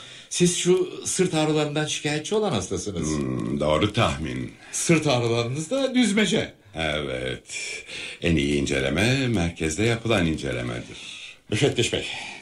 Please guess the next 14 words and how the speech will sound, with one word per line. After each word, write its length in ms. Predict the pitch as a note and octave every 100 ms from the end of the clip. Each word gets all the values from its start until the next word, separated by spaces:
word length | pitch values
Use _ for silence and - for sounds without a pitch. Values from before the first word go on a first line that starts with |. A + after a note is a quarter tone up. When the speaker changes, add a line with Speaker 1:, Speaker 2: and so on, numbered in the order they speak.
| - - _ - - -
Speaker 1:
hastane 420 | A#2 B2+ F3 F3+
personeli 480 | D3+ G2+ A2+ G2 G2
hakkında 380 | F2+ F2 F2+ F#2
gerekli 440 | F#2+ G#2 G2 C3
araştırmayı 540 | F#2 E2+ - E2+ E2+ D#2+
yaptığınıza 540 | E2+ - F2+ E2+ F#2+
göre... 440 | D#2 E2 E3+ G#3+ - _ _ _ C3
Benim 220 | C#3+ B2+
hakkımda 480 | F#2 - F2+ F2+ F2
da 80 |
yeterli 500 | F2+ A2+ A#2 B2 B2+
bilgiye 320 | G2 E2 G#2 C#3+
sahip 300 | D#3+ D3 D#3
olmuşsunuzdur. 680 | D3 B2 - B1+ - E2